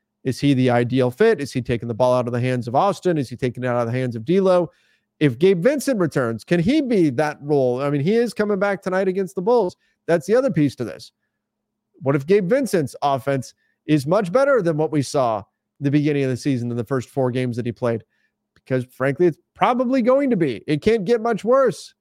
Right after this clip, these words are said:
What if Gabe Vincent fills that role? And this is why, as much as we look at this Lakers team and, "Oh my gosh, they're one and three in their last four, and this is so frustrating," it is.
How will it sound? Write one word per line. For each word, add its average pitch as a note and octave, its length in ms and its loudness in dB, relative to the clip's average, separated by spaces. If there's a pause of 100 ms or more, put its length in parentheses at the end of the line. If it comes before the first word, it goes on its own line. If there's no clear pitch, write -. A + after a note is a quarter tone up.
(960)
What D#3+ 240 2
if E3+ 100 -2
Gabe G3 220 2
Vincent A3 360 -2
fills C3+ 220 0
that B2 180 -2
role? B2 200 -2
And D#3+ 100 -2
this A#3+ 160 0
is F3+ 160 -2
why, B2+ 360 0 (960)
as D3+ 220 2
much A3+ 320 0
as D#3 160 0
we D3+ 420 0 (340)
look F3+ 180 0
at F#3 80 0
this D#3+ 160 -2
Lakers D3+ 340 -2
team C#3 360 -2
and, A#2+ 160 -4
"Oh F3 160 2
my F3 120 0
gosh, D3 320 -2
they're C#3 100 -6
one D#3 280 0
and D#3+ 200 -2 (120)
three D#3 280 2
in D#3 80 0
their C#3 120 0
last C#3+ 320 -4
four, C#3 300 0
and B2+ 140 -4
this D3+ 160 -6
is B2+ 120 -12
so G#3+ 200 0
frustrating," D3 680 -2 (380)
it F#3+ 220 2
is. D#3+ 480 -2